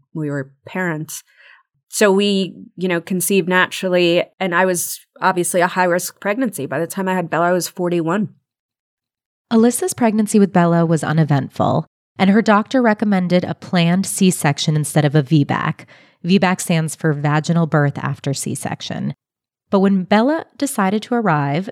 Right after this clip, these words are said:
Speaker 2: five weeks early, Alyssa thought for a moment about changing course. But in the end, she stuck to the plan.
Speaker 1: And my husband didn't believe I was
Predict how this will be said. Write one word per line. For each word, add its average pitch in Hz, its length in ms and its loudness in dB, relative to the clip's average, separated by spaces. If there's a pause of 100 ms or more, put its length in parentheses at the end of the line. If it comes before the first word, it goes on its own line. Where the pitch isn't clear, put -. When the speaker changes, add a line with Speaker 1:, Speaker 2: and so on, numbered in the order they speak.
Speaker 2:
five 147 380 -4
weeks 202 240 0
early, 147 520 2
Alyssa 254 420 0
thought 269 220 0
for 233 120 0
a 220 60 2
moment 202 280 2
about 180 220 0
changing 170 440 0
course. - 580 -4 (280)
But 180 80 0
in 175 120 2
the 226 140 4
end, 175 320 0
she 185 140 -2
stuck - 300 -2
to 147 80 -6
the 151 80 0
plan. - 480 -6 (720)
Speaker 1:
And 196 120 2
my 190 120 4
husband 196 360 0
didn't 190 180 0
believe 180 300 2
I 170 100 4
was 156 160 0